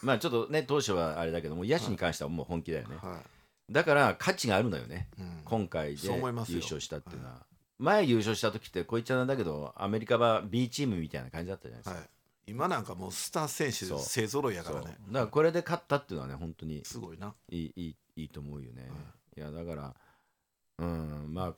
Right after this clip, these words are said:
Speaker 1: 次は三年後ですか？
Speaker 2: うん。絶対試合できひん人とやったわけでしょ。
Speaker 1: うん。だからまあ、あのー、なんか、
Speaker 2: でも日本はね、すごい目で見られたと思いますよ。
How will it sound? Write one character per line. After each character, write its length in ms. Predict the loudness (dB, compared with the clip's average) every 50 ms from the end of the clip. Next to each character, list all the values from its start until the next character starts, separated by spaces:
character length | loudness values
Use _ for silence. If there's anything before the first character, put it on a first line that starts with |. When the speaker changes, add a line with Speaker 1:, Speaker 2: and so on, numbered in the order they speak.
| _ _ -8
Speaker 1:
次 220 | -4 0 0 2
は 80 | 0 2
三 200 | 0 0 0 0
年 120 | 0 0
後 80 | -2 -2
で 100 | -2 -4
す 100 | -6 -6
か？ 300 | -6 -4 -4 -4 -6 -8
Speaker 2:
う 20 | -12
ん。 160 | -14 -14 -14 -14 -16 -18 -20 -20 _ _ _ _ -8
絶 160 | -8 -8 -4
対 140 | -2 -2 0
試 200 | 0 0 0 0
合 80 | 0 -2
で 120 | -2 -4
き 120 | -2 -2 -2
ひ 60 | -2
ん 60 | -2
人 180 | -2 -2 -2 -2
と 80 | -2
や 80 | -2 -4
っ 40 | -4
た 100 | -6 -6
わ 80 | -6
け 60 | -6 -8
で 60 | -10
し 80 | -8 -6
ょ。 20 |
Speaker 1:
う 40 | -6
ん。 520 | -4 -2 -2 -4 -4 -6 -8 -10 -10 -12 -16 -18 -18 -16 -14 -14 -14 -14 -14 -8 -2
だ 140 | -2 0
か 100 | 0 0
ら 80 | 0 -2
ま 520 | -2 -2 -2 -2 -2 -4 -4 -6 -8 -12 _ _ _ _
あ、 60 | -10 -8
あ 60 | -8
の 840 | -6 -6 -6 -6 -8 -8 -8 -8 -10 -10 -10 -10 -12 -14 -16 -18 _ _ _ _ _ _ _ _ _ _ -8
ー、 40 | -8
な 80 | -6
ん 60 | -6 -4
か、 280 | -4 -4 -6 -6 -10 _ _ -10
Speaker 2:
で 80 | -8
も 100 | -6 -6
日 120 | -6 -6 -6
本 320 | -4 -4 -4 -4 -2 -4
は 120 | -6 -6
ね、 320 | -6 -6 -6 -6 -8 -10 -12 -14 _ _ _ _ _ _ _ -8
す 240 | -8 -6 -4 -4
ご 200 | -2 -2 0 0
い 40 | 0
目 140 | 0 0 0
で 100 | 0 0
見 100 | 0 0
ら 80 | 2 0
れ 60 | 0
た 100 | 0 -4
と 80 | -6
思 100 | -6 -6
い 40 | -6
ま 100 | -6 -6
す 100 | -8 -8
よ。 140 | -10 -10